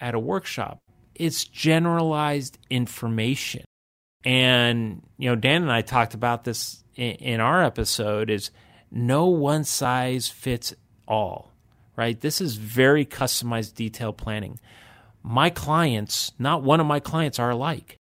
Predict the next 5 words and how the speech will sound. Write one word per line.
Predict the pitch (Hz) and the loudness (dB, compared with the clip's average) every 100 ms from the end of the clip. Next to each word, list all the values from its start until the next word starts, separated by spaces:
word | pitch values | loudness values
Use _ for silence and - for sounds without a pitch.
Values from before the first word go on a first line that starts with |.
| _ _ _ _ - | _ _ _ _ 0
I | 135 180 | 6 8
am | 180 139 123 | 8 6 6
not | 123 131 - _ _ _ - | 4 2 -6 _ _ _ -4
the | 127 | 0
same | 117 - 131 131 131 131 123 | 2 4 2 2 0 -2 -6